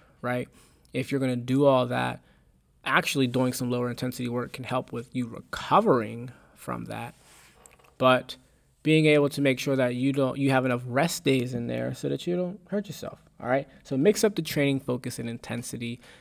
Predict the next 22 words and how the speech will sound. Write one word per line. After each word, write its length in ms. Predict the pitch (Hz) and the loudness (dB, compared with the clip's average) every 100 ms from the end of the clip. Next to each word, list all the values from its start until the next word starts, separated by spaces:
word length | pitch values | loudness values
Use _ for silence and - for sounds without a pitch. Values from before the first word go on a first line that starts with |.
| _ | _
Every 240 | 147 135 143 | -4 -2 0
day 320 | 127 131 131 | 0 0 0
doesn't 360 | 127 127 127 123 | -2 -4 -4 -4
need 160 | 123 | -4
to 60 | 120 | -6
be 440 | 120 123 120 123 - - _ - | -4 -2 -2 -6 -14 -20 _ -4
balls 300 | 127 123 123 | 2 2 2
to 80 | - | -4
the 80 | 123 | -6
wall 760 | 120 160 165 160 156 151 151 - _ | 4 10 12 12 12 8 4 -12 _
in 120 | 127 | -6
regards 440 | 123 120 127 123 120 | -6 -2 -2 -2 -4
to 440 | - 131 123 120 - - | -6 -4 -4 -6 -12 -8
the 320 | 123 127 120 | -2 0 -2
intensity 720 | 123 123 - - 131 - 120 117 | -6 -10 -8 -4 -2 -4 -6 -6
of 120 | 113 | -8
it. 40 | |
Intensity, 800 | 107 - 180 190 196 147 131 127 - - - - | -10 0 4 4 4 4 4 2 -8 -20 -20 -4
just 200 | 139 - | -4 -2
to 80 | 123 | -6
clarify, 760 | - 175 214 175 127 120 123 | 2 6 6 4 2 2 0
is 220 | 123 123 | -4 -8